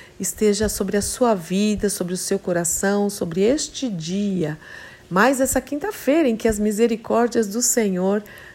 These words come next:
se renovaram. Louvado seja o nome do Senhor.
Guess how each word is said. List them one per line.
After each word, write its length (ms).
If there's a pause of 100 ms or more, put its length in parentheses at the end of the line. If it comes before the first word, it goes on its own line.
se 240
renovaram. 800
Louvado 640
seja 500 (460)
o 100
nome 300
do 100
Senhor. 480